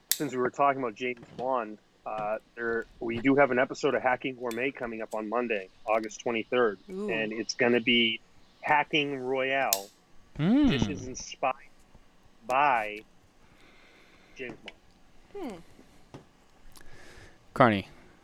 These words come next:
Speaker 3: Jonathan Carney. Oh, look what he's got! He's got his poker.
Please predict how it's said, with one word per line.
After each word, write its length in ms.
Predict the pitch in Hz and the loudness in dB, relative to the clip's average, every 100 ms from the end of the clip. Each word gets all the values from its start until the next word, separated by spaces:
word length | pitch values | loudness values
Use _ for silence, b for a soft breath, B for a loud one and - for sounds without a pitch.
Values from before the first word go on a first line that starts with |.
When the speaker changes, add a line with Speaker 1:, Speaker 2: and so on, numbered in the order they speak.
| b b - | b b 2
Speaker 3:
Jonathan 480 | 123 107 101 90 - - | 4 4 0 -6 -10 -18
Carney. 360 | - - 80 82 - - - - - - b b b b b b b b b b b b - | -16 -12 -12 -14 -18 -20 -20 -20 -20 -20 b b b b b b b b b b b b 12
Oh, 440 | 143 160 190 208 | 12 12 12 12
look 240 | 180 156 - | 12 10 8
what 80 | 196 | 6
he's 160 | 180 | 4
got! 460 | - 147 180 190 170 | 8 10 10 8 6
He's 140 | 135 | 4
got 140 | - 143 | 4 6
his 140 | 165 | 4
poker. 720 | - 160 208 - 127 107 98 | 2 4 6 8 8 8 4